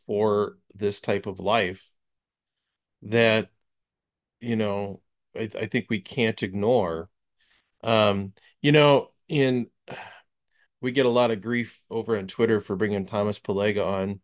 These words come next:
Um, got blocked the other night for it. Um, but,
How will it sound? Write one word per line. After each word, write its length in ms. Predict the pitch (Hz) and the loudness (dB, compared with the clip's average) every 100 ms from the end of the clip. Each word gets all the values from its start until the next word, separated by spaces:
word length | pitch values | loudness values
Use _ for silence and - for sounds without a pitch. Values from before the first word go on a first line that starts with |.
| _ _ _ _ - | _ _ _ _ -8
Um, 560 | 107 107 101 98 98 90 _ _ _ _ _ _ _ - | -2 0 2 0 -4 -8 _ _ _ _ _ _ _ -6
got 200 | 95 95 | -4 -4
blocked 340 | 95 92 92 | -2 -4 -4
the 100 | 95 | -6
other 160 | 90 90 | -4 -6
night 340 | 90 90 - _ _ _ _ _ - | -6 -6 -10 _ _ _ _ _ -6
for 220 | 104 98 | -4 -2
it. 200 | 95 - _ _ | -2 -6 _ _
Um, 680 | 117 110 101 101 92 92 90 _ _ - - _ _ _ - - | -4 0 0 0 -2 -6 -10 _ _ -20 -20 _ _ _ -10 0
but, 340 | - 143 131 | 4 6 6